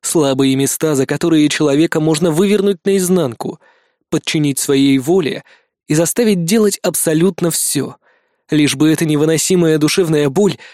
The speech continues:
наконец-то прекратилась. Но смотреть на хищную ухмылку похитителя, налётчика или же террориста сейчас было бы куда легче.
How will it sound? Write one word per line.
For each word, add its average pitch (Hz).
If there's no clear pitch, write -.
наконец-то 165
прекратилась. -
Но 208
смотреть 240
на 208
хищную 185
ухмылку 190
похитителя, 165
налётчика 156
или 175
же 160
террориста 147
сейчас 190
было 196
бы 185
куда 175
легче. -